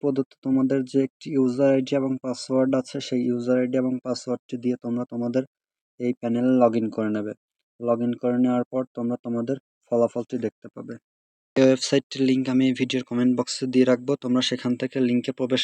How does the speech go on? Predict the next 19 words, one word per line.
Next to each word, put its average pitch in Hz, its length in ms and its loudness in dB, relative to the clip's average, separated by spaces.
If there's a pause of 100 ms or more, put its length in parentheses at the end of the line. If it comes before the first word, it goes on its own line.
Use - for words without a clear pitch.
করে 135 160 0 (720)
তোমরা 127 300 4
তোমাদের 127 280 2 (100)
ইউজার 131 340 6
আইডি 131 220 2
এবং 131 120 4 (120)
পাসওয়ার্ডটি 127 480 -2 (100)
দিয়ে 131 200 4
log 120 160 4
in 117 60 -2 (100)
করে 113 200 4
নেবে। 110 180 -6 (960)
আমি 120 200 4 (120)
ইউজার 120 300 6
আইডি 123 240 4
এবং 123 100 2 (100)
পাসওয়ার্ডটি 127 560 2
দিয়ে 120 180 6
দিচ্ছি - 260 0